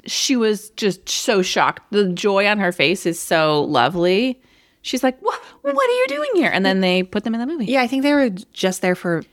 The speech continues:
Speaker 1: They were just visiting.
Speaker 2: visiting, travel.
Speaker 1: Yeah.
Speaker 2: Yeah. That's fun. He's like, "Hey, that looks like a Hallmark movie production over there. Let me go check it out."
Speaker 1: Yeah.
Speaker 2: That's funny. I have one more.
Speaker 1: Okay.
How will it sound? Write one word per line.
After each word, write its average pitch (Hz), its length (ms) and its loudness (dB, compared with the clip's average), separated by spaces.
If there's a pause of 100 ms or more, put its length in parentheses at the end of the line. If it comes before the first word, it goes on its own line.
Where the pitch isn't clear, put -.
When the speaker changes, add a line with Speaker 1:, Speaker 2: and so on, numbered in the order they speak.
(140)
Speaker 1:
They 262 100 2
were 269 60 4
just 269 140 0
visiting. 214 340 0
Speaker 2:
visiting, 175 680 -4
travel. 190 420 -6
Speaker 1:
Yeah. 349 200 -2
Speaker 2:
Yeah. 190 340 -2 (420)
That's - 160 -20
fun. 165 240 -2
He's 202 200 2
like, 202 80 0
"Hey, 294 160 0
that 208 120 0
looks - 180 -4
like 247 120 -2
a 190 140 -2 (140)
Hallmark 262 460 2
movie 151 300 -2 (320)
production 175 420 2
over 160 160 0
there. - 160 0
Let 226 80 -2
me 247 80 0
go 240 100 0
check 247 240 -2
it 240 80 0
out." 220 420 0
Speaker 1:
Yeah. 277 180 0 (100)
Speaker 2:
That's - 400 -4
funny. 175 380 -6 (560)
I 240 100 -2
have 247 240 -8
one 285 760 -4 (460)
more. 214 720 0 (200)
Speaker 1:
Okay. 190 240 -2